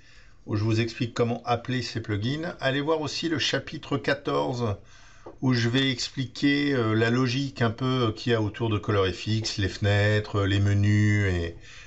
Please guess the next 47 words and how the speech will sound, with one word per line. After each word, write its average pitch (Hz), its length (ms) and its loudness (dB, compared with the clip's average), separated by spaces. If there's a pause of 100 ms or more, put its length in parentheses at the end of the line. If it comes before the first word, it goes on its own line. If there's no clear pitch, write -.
(120)
et 98 80 0
ce 120 160 0
genre 110 160 2
de 101 100 -2
choses. 135 400 0
Et 120 60 2
là, 143 100 0
on 156 60 -4
va 139 100 0
continuer 151 840 -2
avec 123 280 0
le 117 60 -2
quinzième 139 340 0
épisode. 131 600 2 (720)
On 120 100 0
va 151 120 4
regarder 147 420 0
des 127 220 0
effets 120 180 -2
simples, 120 560 -2
on 101 60 -6
va 98 80 2
regarder 95 280 2
un 110 100 2
peu 110 120 -4
comment 101 220 -2
ils 90 100 0
marchent. - 500 -4 (480)
Et 101 60 -2
puis, 113 500 4
euh, 101 140 4
je 98 80 0
ferai - 160 -4
sûrement 110 400 2
un 107 80 0
dernier 104 320 0
épisode 107 480 0
avec 98 340 -2
deux 113 100 2
ou 120 240 2
trois 120 440 0
trucs 120 380 -6
un 101 80 0
peu 92 160 -6
plus, 107 420 -2
euh, 87 160 0
compliqués. - 540 -10